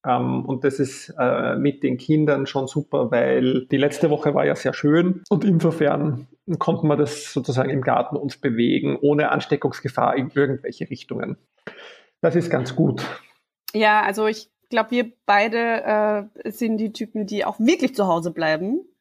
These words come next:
Speaker 2: Ähm, stay at home.
Speaker 1: Genau.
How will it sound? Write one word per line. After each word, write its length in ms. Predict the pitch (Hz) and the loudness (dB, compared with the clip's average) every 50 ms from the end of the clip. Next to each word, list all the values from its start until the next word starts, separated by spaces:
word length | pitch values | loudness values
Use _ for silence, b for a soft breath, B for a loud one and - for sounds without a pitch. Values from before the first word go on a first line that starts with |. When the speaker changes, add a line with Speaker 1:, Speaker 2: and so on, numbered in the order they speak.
| _ - | _ -6
Speaker 2:
Ähm, 840 | 202 202 208 196 196 190 196 196 185 185 196 202 196 - - 262 302 359 _ _ _ _ _ _ _ _ _ _ _ _ _ _ - _ | -4 -2 -2 -2 -4 -4 -8 -12 -14 -12 -12 -12 -10 -10 -12 -12 -14 -16 _ _ _ _ _ _ _ _ _ _ _ _ _ _ -20 _
stay 420 | - - - 254 247 254 269 - | -16 -6 -2 0 2 2 2 0
at 180 | 240 233 - - | 0 -4 -2 -2
home. 520 | 254 247 226 214 220 226 226 226 240 233 - _ _ _ _ _ _ _ _ - | 0 2 4 2 2 2 0 -2 -4 -6 -8 _ _ _ _ _ _ _ _ -2
Speaker 1:
Genau. 420 | 254 277 277 202 131 131 - B | 0 2 4 4 2 2 -2 B